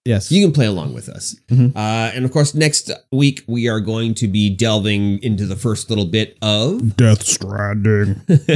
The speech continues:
Speaker 2: It's an old game. You got it for free on Epic, so there's not
Speaker 1: Mm-hmm.
Speaker 2: really an excuse that you can't play along with us.
Speaker 1: Yep.
Speaker 2: There's no, you should have picked it up, 'cause that's what you do
Speaker 1: Yep.
Speaker 2: as a gamer.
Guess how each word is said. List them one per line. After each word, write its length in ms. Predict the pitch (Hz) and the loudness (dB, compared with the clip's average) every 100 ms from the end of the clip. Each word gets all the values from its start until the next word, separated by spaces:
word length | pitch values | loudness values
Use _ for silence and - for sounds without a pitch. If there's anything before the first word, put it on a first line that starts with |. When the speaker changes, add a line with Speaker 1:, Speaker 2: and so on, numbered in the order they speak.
| 147 - - | 0 -6 -4
Speaker 2:
It's 180 | 147 143 | 0 2
an 80 | 151 | 4
old 220 | 156 156 | 4 4
game. 260 | 160 165 131 | 4 4 4
You 200 | 104 139 | 4 6
got 200 | 160 165 | 6 4
it 80 | 170 | 4
for 100 | 160 | 2
free 180 | 170 | 4
on 140 | 160 156 | 4 4
Epic, 260 | 151 156 | 2 0
so 140 | - 117 | 0 0
there's 180 | 117 110 | 0 2
not 120 | 107 | 4
Speaker 1:
Mm-hmm. 60 | 127 | 6
Speaker 2:
really 220 | 95 95 | 4 2
an 80 | 92 | -4
excuse 460 | 92 - 135 175 - | -6 -6 -4 -4 -2
that 60 | |
you 80 | 90 | -4
can't 240 | 101 85 | -4 -6
play 140 | - 95 | -4 -4
along 240 | 95 135 | -4 -4
with 140 | 151 120 | -2 4
us. 60 | |
Speaker 1:
Yep. 120 | 107 113 | 4 4
Speaker 2:
There's 200 | 82 92 | -4 -8
no, 520 | 98 95 95 95 95 | -6 -4 -4 -4 -6
you 160 | 95 101 | -4 -4
should 260 | - 123 110 | -4 -2 -2
have 120 | 107 | -4
picked 180 | 117 - | -6 -2
it 60 | |
up, 280 | 208 - _ - - _ _ - - _ _ _ | -2 -2 _ -20 -20 _ _ -16 -16 _ _ _
'cause 160 | 101 - | -8 -6
that's 420 | 110 117 - - | -4 -6 -8 -12
what 120 | 90 | -8
you 100 | 104 | -6
do 220 | 95 95 90 | -6 -4 -2
Speaker 1:
Yep. 100 | 117 | 2
Speaker 2:
as 160 | 98 | 2
a 60 | 90 | 0
gamer. 580 | - 127 139 131 127 | 0 2 4 4 2